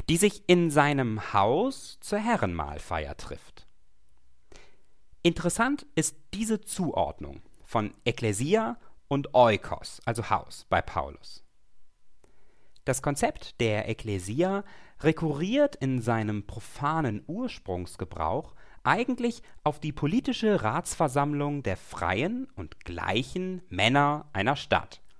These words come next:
die untereinander ebenbürtig sind. Damit funktioniert aber die Überblendung auf das durch und durch hierarchisch geordnete Haus eigentlich nicht. Wir haben hier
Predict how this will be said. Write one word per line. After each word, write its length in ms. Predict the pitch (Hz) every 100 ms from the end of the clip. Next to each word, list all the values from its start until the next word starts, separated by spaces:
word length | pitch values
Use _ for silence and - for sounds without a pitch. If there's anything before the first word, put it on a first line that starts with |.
| - - -
die 100 | 180
untereinander 760 | 180 - 127 107 92 92 85
ebenbürtig 680 | - 214 98 80 - - -
sind. 360 | - 73 - - - - - - - - - - - - - - - - - - -
Damit 380 | 165 185 180 -
funktioniert 840 | - 180 175 - 165 156 240 254 147
aber 280 | 147 147
die 160 | 135 131
Überblendung 960 | 127 113 104 127 220 151 101 120 165 - - -
auf 320 | 107 117 -
das 320 | 104 95 -
durch 460 | 156 208 156 104 -
und 280 | 104 85 165
durch 500 | 196 127 90 - - -
hierarchisch 800 | 120 107 101 151 185 - 117 -
geordnete 760 | - 110 - 160 110 - 98
Haus 440 | - 98 76 - -
eigentlich 520 | 104 87 - 73 -
nicht. 360 | - - - - - - - - - - - -
Wir 180 | 160 165
haben 260 | 180 180
hier 500 | - - 233 277 269